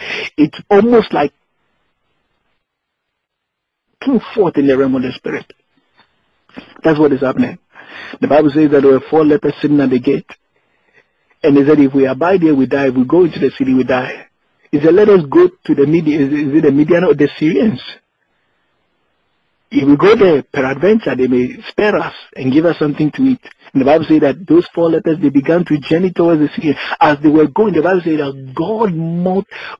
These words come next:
God multiplied their, the sound of their steps. Lepers,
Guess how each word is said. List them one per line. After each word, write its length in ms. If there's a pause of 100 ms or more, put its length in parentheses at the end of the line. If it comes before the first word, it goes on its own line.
God 300
multiplied 920
their, 180 (100)
the 200 (180)
sound 480
of 220
their 280
steps. 280 (540)
Lepers, 540